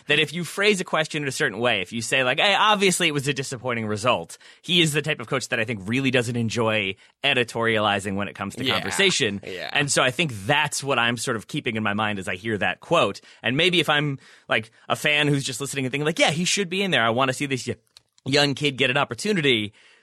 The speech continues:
Speaker 1: you're less concerned about that. But for me, I hear a, an older coach being like,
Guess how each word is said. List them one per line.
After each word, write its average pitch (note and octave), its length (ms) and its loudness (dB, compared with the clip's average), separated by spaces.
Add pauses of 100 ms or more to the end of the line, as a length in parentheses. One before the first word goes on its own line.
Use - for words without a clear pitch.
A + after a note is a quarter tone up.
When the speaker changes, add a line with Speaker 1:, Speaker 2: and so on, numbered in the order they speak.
(160)
Speaker 1:
you're C#3+ 320 4
less D3 220 2
concerned D3+ 380 0
about B2 180 2
that. G#2 220 0
But A2+ 120 -6
for B2+ 160 -8
me, C3 540 2 (260)
I C#3 200 2
hear C#3+ 380 6
a, C#3 260 2
an C#3 120 2
older C3+ 300 6
coach C3+ 300 0
being A2+ 200 2
like, G#2+ 320 0